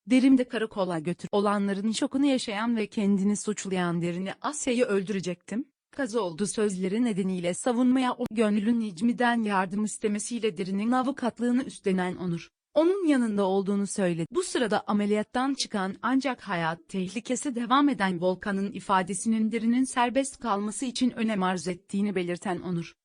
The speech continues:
Asya'nın da verdiği ifadede onu doğrulaması gerek dedi. Bunu duyunca daha da telaşa kapılan Gönül,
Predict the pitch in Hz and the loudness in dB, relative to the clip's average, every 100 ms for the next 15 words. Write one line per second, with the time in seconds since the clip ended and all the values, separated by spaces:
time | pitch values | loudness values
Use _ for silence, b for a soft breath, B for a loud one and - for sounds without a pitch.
0 | _ 196 240 - 247 240 220 196 185 185 | _ -2 -2 0 2 2 2 2 2 2
1 | 190 196 208 233 214 196 202 247 220 226 | -2 -4 -4 0 0 0 -2 -2 -2 0
2 | 208 190 180 165 170 - 190 185 220 - | 2 2 0 -2 -2 -4 -4 -2 -2 -4
3 | 175 160 160 320 381 262 247 269 262 254 | -6 -6 -4 -2 0 2 2 2 0 0
4 | 220 214 196 208 202 180 185 294 277 240 | -2 0 2 0 0 0 0 0 -2 -4
5 | - 220 208 190 185 175 180 | -4 -2 0 0 2 0 -2